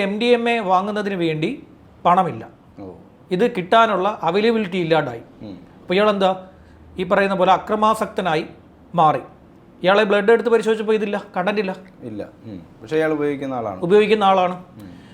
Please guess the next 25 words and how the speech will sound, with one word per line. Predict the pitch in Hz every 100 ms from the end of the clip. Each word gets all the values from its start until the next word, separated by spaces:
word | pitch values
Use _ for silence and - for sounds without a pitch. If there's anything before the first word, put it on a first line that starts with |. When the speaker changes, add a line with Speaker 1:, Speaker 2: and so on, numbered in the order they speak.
| -
Speaker 1:
ഇയാളുടെ | 190 226 233
ബാഗ് | 185 185 233
പരിശോധിച്ച | 196 202 196 208 190 214
പോലീസിന് | 202 175 190 175 160 185 - - - - - - 190
ഇതിന് | 220 247
ഉപയോഗിക്കുന്ന | 185 214 220 214 190 165 147 -
ഈ | 190
എം | 196 202
ഡി | 233
എം | 233 214
എ | 170 170 - - - _ _ -
ലഭിച്ച | 175 185 226 - 220 277 294
ഒരു | 196 202 185
പാക്കറ്റ്, | 185 180 - - - _ _ 123
Speaker 2:
ഉം. | 95 - -
Speaker 1:
അതിൽ | 180 233 233
എം | 208
ഡി | 214
എം | 202
എയുടെ | 208
കണ്ടന്റ് | 196 180 185
ഉണ്ടെന്ന് | 175 175
പോലീസ് | 165 170 170 170 165 - -
ബോധ്യപ്പെടുത്തിയിട്ട് | 160 170 165 135 147 -
സ്ഥിരീകരിച്ചിട്ടുണ്ട്. | 196 208 170 147 131 117